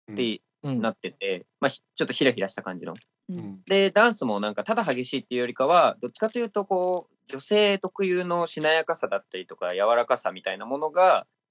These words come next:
Speaker 1: 表現されてるダンスかな、みたいに思うんですけど、
Speaker 2: うん。
Speaker 1: このダンスっていうのがやっぱり振り付けがあるじゃないですか。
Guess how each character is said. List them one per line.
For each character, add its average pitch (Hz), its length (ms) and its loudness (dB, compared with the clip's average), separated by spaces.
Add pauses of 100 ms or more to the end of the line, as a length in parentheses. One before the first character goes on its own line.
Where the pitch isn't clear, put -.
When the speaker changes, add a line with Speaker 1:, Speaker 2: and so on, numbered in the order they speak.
(160)
Speaker 1:
表 117 220 4
現 101 80 -2
さ 98 80 0
れ 95 100 0
て - 180 -10
る 87 300 -6
ダ 104 120 0
ン 98 60 -2
ス - 80 -20
か 92 100 -2
な、 104 240 2
み 101 100 -4
た 85 120 -6
い 78 40 -10
に 80 160 -14 (100)
思 95 200 -2
う 90 40 -4
ん 87 40 -4
で 80 80 -8
す - 60 -20
け - 100 -14
ど、 98 280 0 (220)
Speaker 2:
う 107 40 -14
ん。 98 200 -14 (180)
Speaker 1:
こ 185 140 0
の 214 220 2
ダ 233 200 4
ン 226 60 -2
ス 113 140 -10
っ 101 40 -10 (240)
て 101 100 -8
い 95 100 -6
う 95 40 -8
の 90 100 -10
が 80 120 -6
や 92 80 -6
っ - 40 -14
ぱ 104 80 0
り 95 60 -2
振 - 100 -6
り 123 60 0
付 131 160 0
け 127 40 6
が 120 100 6
あ 113 40 6
る 107 60 0
じ 95 60 -8
ゃ 82 40 -10
な 78 60 -12
い 78 40 -12
で 73 60 -18
す - 80 -20
か。 82 220 -14